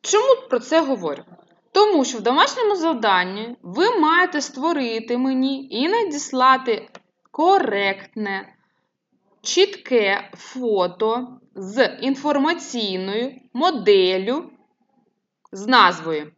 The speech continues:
«Гаджет моєї мрії». Опишіть, що має виконувати гаджет, як він виглядає, які процеси обробляє, де він буде зберігатися, з чим конектитися.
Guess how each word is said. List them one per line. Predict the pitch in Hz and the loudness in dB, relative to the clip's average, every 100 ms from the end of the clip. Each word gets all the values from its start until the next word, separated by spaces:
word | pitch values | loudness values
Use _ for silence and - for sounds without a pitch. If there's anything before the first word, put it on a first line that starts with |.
| _ | _
«Гаджет | 190 180 190 190 196 190 254 339 - _ _ - | -10 -6 4 6 6 4 -2 -4 -6 _ _ -10
моєї | 190 190 170 170 175 190 214 269 262 _ _ - | -4 -2 -4 -4 -2 -2 -4 -6 -8 _ _ -4
мрії». | 254 285 254 160 151 - _ _ - | -2 0 0 -2 -8 -18 _ _ -4
Опишіть, | 277 370 - 330 381 440 - - 339 180 - _ _ - | 2 2 2 2 2 2 -2 0 0 -2 -8 _ _ -14
що | - 302 359 453 | -8 -2 -2 0
має | 277 294 262 | 2 2 0
виконувати | 226 226 208 175 170 170 | -2 -4 -4 -4 -6 -8
гаджет, | 214 262 240 - 220 _ _ | -2 0 -2 -6 -16 _ _
як | 269 453 480 | 0 0 0
він | 190 165 | -4 -8
виглядає, | 160 165 165 175 311 311 277 262 | -8 -8 -6 2 4 4 0 -6
які | 262 349 494 | -8 -4 -4
процеси | - 185 330 359 - 302 | -4 -6 -4 -4 -4 -8
обробляє, | 262 269 240 269 339 247 240 - - - - - | -6 -6 -4 -2 -2 -4 -10 -16 -20 -20 -20 -2
де | 392 | 0
він | 320 220 | 2 0
буде | 196 | -4
зберігатися, | 196 202 240 233 294 285 269 233 214 214 - | -4 -2 -2 -2 0 0 -2 -8 -6 -8 -12
з | - - | -6 0
чим | 427 415 | 0 0
конектитися. | 190 233 285 277 240 240 233 220 | -4 0 -2 -2 -6 -6 -10 -10